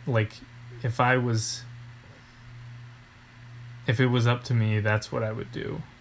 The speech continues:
is I would, I would roll with Tom Brady. 'Cause, I mean, yeah, I mean, literally, like,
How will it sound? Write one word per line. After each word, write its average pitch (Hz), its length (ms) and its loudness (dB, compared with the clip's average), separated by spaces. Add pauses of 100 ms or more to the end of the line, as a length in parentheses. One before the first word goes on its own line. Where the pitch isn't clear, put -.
is 113 160 2
I 117 140 6
would, 113 400 2
I 127 140 2
would 120 300 2 (1800)
roll 117 240 4
with 113 120 0
Tom 110 240 2
Brady. 107 320 -2
'Cause, 120 340 0
I 127 60 2
mean, 120 380 2 (680)
yeah, 113 240 4
I 120 120 2
mean, 123 260 2
literally, 131 380 4
like, 110 260 2